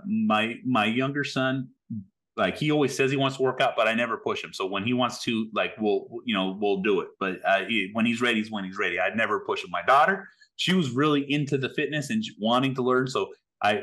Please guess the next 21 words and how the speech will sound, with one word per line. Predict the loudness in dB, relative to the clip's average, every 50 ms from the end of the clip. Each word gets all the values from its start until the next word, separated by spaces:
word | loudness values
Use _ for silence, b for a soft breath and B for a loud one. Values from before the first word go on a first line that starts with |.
| 0
we | 0 0 0 0 0
taught | 2 4 4 4 4
her | 4
how | 4 4 4
to | 2 0 -2 -2
eat. | -2 -2 -2 -4 -4 -6
We | -6 -4
taught | 0 2 2 2 4
her | 2 2
how | 2 2 0
to | 0 -4
train. | -10 -6 -4 -2 -2 0 -2 -2 -4
We, | -4 -6 -8 -6
you | -4 -2
know, | 0
we've | 0 0 0
gone | 0 2 0 0 0
through | -2 -4
all | -2 -2 -2
these | -4 -4 -6 -4
things, | -2 -2 -2 -2 -4